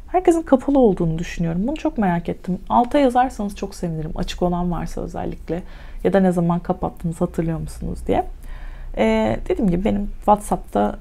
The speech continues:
e, mail bildirimlerim de kapalı. Cal Newport bununla ilgili şöyle bir adım atmış. Ee, bir e-posta bülteni hazırlamış ve işte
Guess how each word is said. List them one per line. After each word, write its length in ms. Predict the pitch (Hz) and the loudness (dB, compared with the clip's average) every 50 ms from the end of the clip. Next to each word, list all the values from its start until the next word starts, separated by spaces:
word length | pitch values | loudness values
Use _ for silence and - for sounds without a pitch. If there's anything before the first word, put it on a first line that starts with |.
| - - - - - | -12 -12 -10 -6 -2
e, 260 | 196 190 180 180 180 180 | 2 2 4 4 2 2
mail 240 | 190 208 196 180 170 | 4 4 4 4 4
bildirimlerim 600 | 170 170 165 175 165 160 160 160 160 156 151 170 | 4 2 2 0 0 0 0 -2 -2 -2 0 2
de 140 | 185 277 294 - - | 2 2 2 0 -2
kapalı. 400 | - 226 208 - - 156 - - - - - - - - | 0 0 0 2 2 0 0 0 -4 -10 -12 -8 -2 2
Cal 160 | 262 254 262 | 4 4 4
Newport 380 | 262 254 233 - - 233 254 - - - | 4 2 0 0 0 0 0 0 -2 -2
bununla 260 | - 247 254 240 214 185 | 0 2 4 4 4 4
ilgili 220 | 175 185 220 247 | 4 4 2 2
şöyle 280 | - - 226 202 185 180 | 2 4 4 4 6 4
bir 120 | - - | 4 2
adım 200 | 180 175 175 160 | 2 0 -2 -2
atmış. 480 | 156 170 - - - 240 - - - - - - - - - - - - | -2 -4 -6 -8 -8 -8 -8 -8 -12 -12 -12 -10 -10 -10 -8 -10 -6 0
Ee, 260 | - 214 214 208 208 220 | 2 4 4 4 6 6
bir 400 | 269 262 269 - - - - - - - - - | 6 4 4 2 -8 -10 -10 -12 -14 -14 -10 0
e-posta 680 | - - 254 247 - - 196 185 - - - 185 180 196 | 4 6 6 6 6 4 2 2 2 0 0 0 0 0
bülteni 300 | 202 202 - - 208 202 | -2 -2 0 0 2 4
hazırlamış 760 | 190 180 165 160 165 160 160 170 196 247 262 - - - - | 4 2 2 2 2 0 0 0 -2 -4 -4 -6 -2 2 4
ve 160 | 233 240 240 - - - - - - - - - - - - - - - - | 4 4 4 2 2 0 -2 -2 -4 -6 -8 -8 -8 -8 -10 -10 -10 -10 -8
işte 320 | - - - - - - | -6 -6 -6 -6 -6 -4